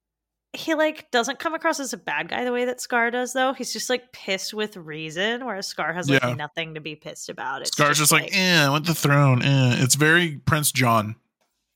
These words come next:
Speaker 1: Yeah, 'cause it's like the succession law is what it is. Like, Mufasa didn't do anything to Scar, like, but
Speaker 2: Yeah.
Speaker 1: Zeus kinda fucked over Hades, right? Like,
Speaker 2: He
Speaker 1: it's
Speaker 2: absolutely did. So for
Speaker 1: Yeah.
Speaker 2: those of you who don't know the mythology,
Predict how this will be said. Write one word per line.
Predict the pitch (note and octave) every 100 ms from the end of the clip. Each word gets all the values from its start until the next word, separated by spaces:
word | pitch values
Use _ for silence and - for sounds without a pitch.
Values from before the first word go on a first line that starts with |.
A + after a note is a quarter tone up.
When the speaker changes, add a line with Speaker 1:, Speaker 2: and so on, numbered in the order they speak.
| _ _
Speaker 1:
Yeah, | B3+ D4+ C4
'cause | G3+ G#3+
it's | A#3 B3+
like | B3+
the | A#3+
succession | C4 B3 B3 - C4
law | B3+ A#3 A3
is | G#3+ F#3
what | A3
it | G3+ G3
is. | G3+ D#3+
Like, | E3
Mufasa | F3 E3 E3 D#3+ G#3+
didn't | A3 A3 D#3
do | - F#3
anything | G3+ F#3 F#3+ F3+
to | E3
Scar, | - F#3 D#3 C#3
like, | D3+ D3+
but | -
Speaker 2:
Yeah. | D3+ C3+
Speaker 1:
Zeus | F3 F3
kinda | - B3 A#3
fucked | - F#3+ F#3 F#3
over | F3 E3
Hades, | D#3 E3 D#3 C#3+ - - -
right? | E3 D#3 E3+ -
Like, | E3+ E3+
Speaker 2:
He | -
Speaker 1:
it's | E3+ D3
Speaker 2:
absolutely | B2+ D3 D3 B2
did. | A2 A2 - - - _ _ _ _
So | - D#3+ E3+
for | D#3+
Speaker 1:
Yeah. |
Speaker 2:
those | D#3+ F3
of | F3
you | F3+
who | E3+
don't | C#3+ C3+
know | C#3 C3+
the |
mythology, | B2+ A#2+ C3 B2 A#2 A2 G#2+